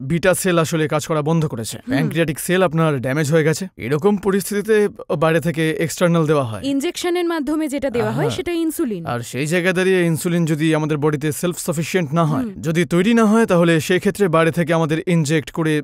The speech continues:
Speaker 1: দিতেই হবে। ওর একটা উদাহরণ দিচ্ছি, যদি আপনার বাড়িতে কুয়ো থাকে, যদি কুয়োতে জল না থাকে, তাহলে আপনাকে বাইরে থেকে জল আনতে
Speaker 2: হ্যাঁ,
Speaker 1: হবে।
Speaker 2: হ্যাঁ।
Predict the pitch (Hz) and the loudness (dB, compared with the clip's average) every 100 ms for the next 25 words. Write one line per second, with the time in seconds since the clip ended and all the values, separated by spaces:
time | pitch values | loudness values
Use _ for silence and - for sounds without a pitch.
0 | 151 175 170 113 - - _ - 160 165 | -2 -2 -2 -4 -10 -18 _ -2 0 2
1 | 175 165 156 147 165 175 185 180 151 170 | 2 2 2 2 2 4 4 2 0 -2
2 | 156 156 160 120 117 135 185 180 180 180 | 0 0 0 0 -2 -2 0 0 0 -2
3 | 185 202 170 139 - - 120 139 139 - | 0 2 0 -4 -10 -10 -8 -4 -6 -4
4 | 165 165 143 151 151 147 165 196 180 185 | -2 -2 -2 -2 -2 -2 0 2 2 2
5 | 180 180 180 175 143 151 160 165 156 170 | 0 0 2 0 0 0 0 -2 0 0
6 | 160 156 170 170 170 175 175 175 | 0 0 0 2 4 2 2 -2